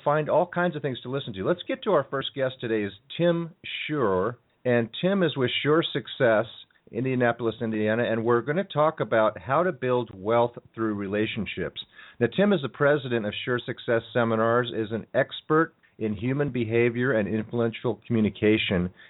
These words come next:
And before helping Fortune five hundred companies improve their corporate cultures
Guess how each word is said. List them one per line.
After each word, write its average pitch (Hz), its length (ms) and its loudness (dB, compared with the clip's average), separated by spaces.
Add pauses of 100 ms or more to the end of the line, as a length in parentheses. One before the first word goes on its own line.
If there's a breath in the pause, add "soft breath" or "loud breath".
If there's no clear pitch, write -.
(100)
And 104 140 2
before 156 380 2
helping 147 360 0
Fortune 127 360 -2
five 117 180 0
hundred 110 260 -2
companies 113 400 -2
improve 110 420 -4
their 98 140 -2
corporate 156 580 0
cultures 90 480 -2